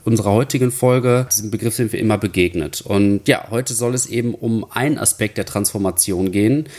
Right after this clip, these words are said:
nämlich um diese nachhaltige Entwicklung, diese Bildung für nachhaltige Entwicklung. Ich habe mal ein Zitat mitgebracht von Albert Schweitzer. Der hat mal gesagt, wir leben in einem gefährlichen Zeitalter.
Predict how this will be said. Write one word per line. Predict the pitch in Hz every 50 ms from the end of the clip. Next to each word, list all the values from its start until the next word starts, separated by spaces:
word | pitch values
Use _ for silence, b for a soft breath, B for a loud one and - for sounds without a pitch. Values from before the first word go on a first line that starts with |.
| B B B -
nämlich | 98 98 110 113 - 113
um | 110 107
diese | - 107 104 98
nachhaltige | 92 85 85 95 - 104 92 - - 92 85
Entwicklung, | 82 85 - - - - - 90 - - - - -
diese | - - - 87
Bildung | - - - 101 98 92 85 78 71
für | - - 78
nachhaltige | 76 80 76 - - 80 - - 78 73
Entwicklung. | 73 73 78 78 - - - 80 - - - - - - - -
Ich | - -
habe | 110 - -
mal | 117
ein | 107 107
Zitat | - - - - 117 131 127
mitgebracht | 117 - - 101 87 92 107 127 -
von | - 104
Albert | 90 92 95 101 98 -
Schweitzer. | - - 95 104 - - - 87 110 131 -
Der | 101
hat | 110 -
mal | 113 107
gesagt, | 98 104 95 101 107 113 - -
wir | 104 95
leben | 95 110 131 139 139
in | 127 95
einem | - 104 107 113 113 110 98
gefährlichen | 107 98 - - 113 123 135 127 139 135 -
Zeitalter. | - - 110 113 - - 76 76 76 - - - - 87